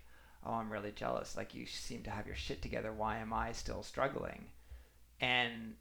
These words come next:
it just kinda depends on the time of day and the day of the week, whether or not it's you thinking that thought or me thinking that thought.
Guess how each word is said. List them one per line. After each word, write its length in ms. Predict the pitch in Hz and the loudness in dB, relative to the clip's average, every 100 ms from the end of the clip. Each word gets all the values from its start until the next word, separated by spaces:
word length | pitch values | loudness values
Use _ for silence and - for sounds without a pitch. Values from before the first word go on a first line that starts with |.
| - | -2
it 120 | 139 | 0
just 240 | 135 127 - | 0 -2 0
kinda 220 | 131 113 | 0 0
depends 340 | 113 120 120 | 0 0 -2
on 100 | 110 | -2
the 60 | 110 | 0
time 280 | - 113 110 | 2 4 2
of 120 | 107 | 2
day 280 | 120 117 117 | 4 4 4
and 100 | 107 | 0
the 60 | 107 | 0
day 220 | 117 110 | 2 4
of 80 | 107 | 2
the 80 | |
week, 420 | 113 170 131 - - - - - - - - - - - | 0 0 0 -4 -10 -14 -18 -18 -18 -18 -18 -18 -18 -12
whether 360 | - 139 131 123 | 4 8 10 8
or 60 | 120 | 6
not 220 | 120 117 | 6 6
it's 200 | 107 - | 4 -2
you 140 | 127 | -4
thinking 340 | 113 127 113 113 | -2 -4 -4 0
that 220 | 110 113 | 0 2
thought 200 | 120 110 | 2 2
or 60 | 110 | 2
me 160 | 127 143 | 0 0
thinking 320 | 160 104 117 | 0 0 -4
that 220 | 50 - | -2 0
thought. 340 | - 57 - | 4 4 2